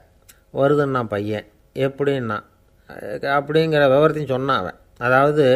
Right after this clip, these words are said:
"எலியை விரட்டினதுக்காக பூனை வால்ல பட்டாசு கொளுத்துனீங்க நீங்க, பூனையை விரட்டினதுக்காக உங்க கழுத்துல பட்டாசு சரத்தை மாட்டினா என்னன்னு தோணுது எனக்கு" அப்படின்னா பையன். பையனோட துணிச்சல் அப்பாவே நடுங்க வச்சுட்டுது. அது சரி,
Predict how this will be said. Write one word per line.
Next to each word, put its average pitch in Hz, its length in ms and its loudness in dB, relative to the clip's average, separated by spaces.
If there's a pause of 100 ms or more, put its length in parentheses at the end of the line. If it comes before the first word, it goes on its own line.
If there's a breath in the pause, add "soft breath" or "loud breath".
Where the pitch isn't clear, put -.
(280)
"எலியை 170 360 4
விரட்டினதுக்காக 160 920 0
பூனை 165 280 -4
வால்ல 156 340 0
பட்டாசு 151 400 -2
கொளுத்துனீங்க 143 480 -4
நீங்க, 139 280 -4 (560)
பூனையை 185 460 4
விரட்டினதுக்காக 170 920 2
உங்க 165 300 4
கழுத்துல 175 420 4
பட்டாசு 156 440 2
சரத்தை 139 360 0
மாட்டினா 135 420 -2
என்னன்னு 127 360 -2
தோணுது 117 360 -4
எனக்கு" 107 440 -6
அப்படின்னா 117 520 -4
பையன். 95 360 -6 (800)
பையனோட 156 480 4
துணிச்சல் 147 560 2
அப்பாவே 156 520 6
நடுங்க 135 300 0
வச்சுட்டுது. 104 420 -6 (640)
அது 131 240 0
சரி, 143 280 0